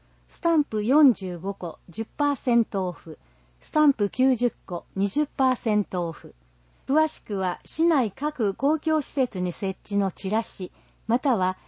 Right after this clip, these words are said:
市立総合運動場のホームページをご覧ください。缶バッジへの交換の際は、必ずスタンプ帳をご持参ください。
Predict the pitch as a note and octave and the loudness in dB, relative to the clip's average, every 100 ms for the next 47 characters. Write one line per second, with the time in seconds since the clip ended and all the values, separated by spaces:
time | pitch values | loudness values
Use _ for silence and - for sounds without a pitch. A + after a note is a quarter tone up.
0 | _ - D#4+ D#4 B3+ G3+ - C#4+ D#4 D4 | _ -6 0 0 0 -4 0 2 2 4
1 | C#4+ A3+ C4 C4+ C4+ B3+ A3 A#3 A3 G3+ | 4 6 8 6 6 4 2 0 2 0
2 | F#3+ D#3+ C4+ D#4 D4 D4 C#4+ A#3+ E3 E3+ | -2 -2 4 6 6 4 2 0 -2 -4
3 | E3 D#3+ F3 E3 D#3+ D#3+ E3 - D#3+ D#3 | -6 -4 -4 -4 -6 -10 -16 -12 -14 -14
4 | _ _ _ _ _ _ _ _ - - | _ _ _ _ _ _ _ _ -20 -20
5 | _ _ - D#4 E4 E4+ - B3+ A3+ G#3+ | _ _ 0 2 4 4 2 2 4 4
6 | - C4 B3+ A#3+ A#3 - G#3 F3+ E3+ F3+ | 4 4 4 4 2 2 0 0 -4 -8
7 | _ _ - C4+ D#4 D4+ C#4+ B3+ A#3 - | _ _ 2 6 6 4 2 0 -2 -2
8 | - D#4+ D#4 D4+ - C#4 B3+ A3+ F3+ E3 | 0 2 2 -2 0 4 4 2 0 -4
9 | F3+ F#3+ F3 D#3+ E3+ E3 F#3 D#3+ | -4 -4 -4 -4 -8 -10 -10 -10